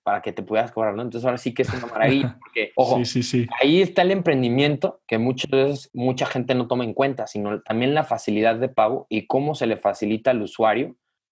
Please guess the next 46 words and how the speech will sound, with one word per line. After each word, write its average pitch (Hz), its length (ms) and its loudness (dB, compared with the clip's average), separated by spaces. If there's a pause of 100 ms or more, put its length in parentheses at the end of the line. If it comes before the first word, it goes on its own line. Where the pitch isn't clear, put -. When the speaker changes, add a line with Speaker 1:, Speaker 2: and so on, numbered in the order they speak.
Speaker 1:
que 113 100 0
Speaker 2:
Ujú. 123 100 -2
Speaker 1:
sea 120 220 2
parte 120 360 0
de 117 80 0
tu 117 140 -6
servicio. 160 420 0
En 110 80 -4
este 113 240 -6
caso, 123 460 0
comprar 117 300 2
empanadas, 127 500 2
¿no? 123 200 0
Pero 120 140 0
ya 123 80 2
quisiéramos 135 420 -6
el 113 100 -2
día 127 100 4
de 135 60 2
mañana, 120 840 -2 (100)
eh, 98 140 -8
tener 120 280 0
esta 127 160 -2
misma 127 300 0
facilidad 123 540 2 (100)
en, 104 380 -2
como 113 240 0
bien 123 160 2
lo 127 60 2
decías, 113 420 2
en 110 60 -4
una 113 120 -2
tortillería, 127 560 2
en 127 160 0
unos 123 220 -6
tacos, 127 580 0
en 110 160 -2
ahora 131 160 2
sí 135 220 -2
que 135 100 0
en 117 160 -4
donde 113 240 -2
sea, 127 380 0
porque 120 260 0
también 131 380 2
generas 151 680 0